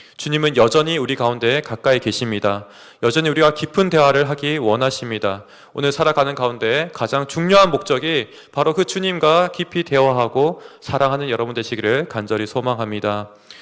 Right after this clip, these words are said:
그러한 오늘 하루, 또 그, 그와 같은 한 주, 또 우리의 전체 삶이 되기를 간절히 소망합니다.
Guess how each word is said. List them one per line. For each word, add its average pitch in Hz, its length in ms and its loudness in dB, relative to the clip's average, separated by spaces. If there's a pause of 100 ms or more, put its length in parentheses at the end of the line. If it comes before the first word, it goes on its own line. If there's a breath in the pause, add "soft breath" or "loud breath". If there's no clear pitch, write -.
(160 loud breath)
그러한 127 460 2
오늘 143 320 -2
하루, 123 400 -2 (200)
또 110 300 -4
그, 131 320 -2
그와 143 180 4
같은 127 340 0
한 139 320 -6
주, 117 300 -2 (220 loud breath)
또 123 140 -6
우리의 127 160 0
전체 151 320 -4
삶이 131 300 -4
되기를 113 580 -2
간절히 104 400 -2
소망합니다. 117 960 0